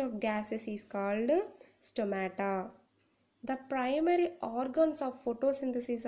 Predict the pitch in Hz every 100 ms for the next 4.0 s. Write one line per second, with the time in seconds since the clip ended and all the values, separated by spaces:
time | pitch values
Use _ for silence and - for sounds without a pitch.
0 | 233 302 370 - _ _ _ 226 226 240
1 | 254 240 196 - 180 180 - _ _ _
2 | _ _ _ _ - 254 254 269 370 427
3 | - - 233 226 220 202 202 208 294